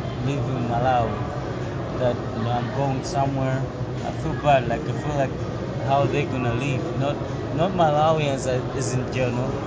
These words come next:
but say my family, yeah? Like, how is my family gonna be?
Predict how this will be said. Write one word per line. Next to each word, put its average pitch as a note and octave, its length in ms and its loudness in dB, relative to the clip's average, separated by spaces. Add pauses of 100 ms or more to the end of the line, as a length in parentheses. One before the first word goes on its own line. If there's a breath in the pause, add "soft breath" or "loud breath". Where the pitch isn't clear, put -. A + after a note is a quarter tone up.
(220)
but A#2+ 100 0
say C#3 200 0
my C#3 240 2
family, B2 520 0 (480)
yeah? A#2+ 160 2 (800)
Like, A2+ 240 -4
how C3+ 160 4
is B2+ 140 0
my C3+ 200 2
family C#3+ 380 0
gonna B2 300 -2 (100)
be? B2+ 220 -2